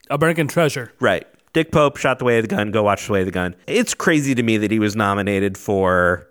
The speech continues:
Speaker 2: <laughs> an Oscar for shooting The Illusionist. It looks fine, but there's, like, heavy vignetting throughout. If you, people don't know, what, can you describe what vignetting is?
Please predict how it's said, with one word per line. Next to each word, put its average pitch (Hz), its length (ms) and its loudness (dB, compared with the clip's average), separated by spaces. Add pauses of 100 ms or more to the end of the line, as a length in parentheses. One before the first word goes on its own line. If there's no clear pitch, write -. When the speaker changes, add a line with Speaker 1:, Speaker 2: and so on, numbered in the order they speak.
(140)
Speaker 2:
<laughs> - 140 -4
an 175 80 0
Oscar 214 800 -2 (280)
for 123 800 4
shooting 101 800 0 (640)
The 120 100 0
Illusionist. 101 800 0 (420)
It 214 180 2
looks 180 240 -2
fine, 101 640 -2 (320)
but 107 460 0 (240)
there's, 147 320 0
like, 117 240 0
heavy 202 480 0
vignetting 156 680 2
throughout. 170 560 0 (560)
If - 540 -6
you, 117 200 -6
people 110 300 -6
don't 107 220 -2
know, 110 280 2
what, 135 280 -2
can 165 140 -4
you 160 60 -4
describe 165 420 2
what 147 100 2
vignetting 95 480 -2
is? - 220 -12